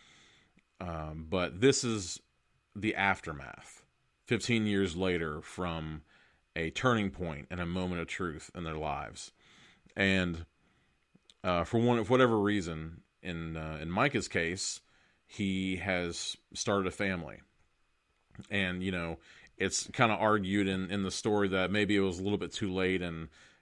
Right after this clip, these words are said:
kinda like the, uh, the older reclusive millionaire in the, uh, the Philip Marlowe story,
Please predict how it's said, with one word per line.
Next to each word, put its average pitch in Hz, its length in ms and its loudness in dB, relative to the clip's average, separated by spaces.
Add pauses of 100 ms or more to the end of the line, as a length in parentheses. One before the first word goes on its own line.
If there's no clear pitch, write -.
kinda 98 220 2
like 95 260 0
the, 87 240 0
uh, 82 380 -4 (160)
the 95 200 -2
older 95 460 2 (400)
reclusive 98 720 2
millionaire 95 800 0 (560)
in 92 240 -2
the, 90 300 2
uh, 87 220 6 (240)
the 104 80 -6
Philip 110 300 10
Marlowe 98 680 8 (100)
story, 95 580 0